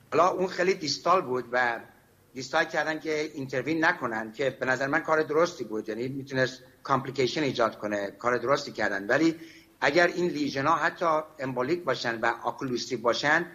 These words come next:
ما نمی‌تونیم فقط مدیکال تراپی انجام بدیم، همونش که خودتون می‌دونید دکتر سزاوار و دکتر امینیان، یعنی اگر این واقعاً ال ای دی آکلودد بود،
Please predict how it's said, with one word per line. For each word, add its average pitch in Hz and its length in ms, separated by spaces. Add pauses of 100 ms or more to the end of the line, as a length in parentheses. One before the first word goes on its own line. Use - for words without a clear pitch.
(300)
ما 147 200
نمی‌تونیم 170 360
فقط 123 220
مدیکال 120 360
تراپی 113 360
انجام 110 240
بدیم، 113 120
همونش 120 140
که 143 100
خودتون 120 300
می‌دونید 123 200
دکتر 120 220
سزاوار 113 480
و 110 200
دکتر 113 140
امینیان، 117 560 (400)
یعنی 147 140
اگر 165 220
این 156 160
واقعاً 143 320 (100)
ال 139 120
ای 135 80
دی 147 300 (260)
آکلودد 143 640
بود، 185 280